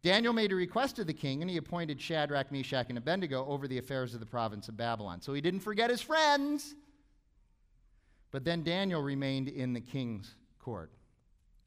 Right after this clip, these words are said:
It's important for us to understand that Nebuchadnezzar's confession of who God is is pretty good as far as it goes, but if you read closely that text, his motivation for making this confession about God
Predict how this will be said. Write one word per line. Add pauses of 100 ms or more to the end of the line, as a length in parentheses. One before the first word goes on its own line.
(880)
It's
important
for
us
to
understand
that (540)
Nebuchadnezzar's (300)
confession
of
who
God
is
is
pretty
good (180)
as
far
as
it
goes,
but (1120)
if
you
read
closely
that
text,
his
motivation
for
making
this
confession
about
God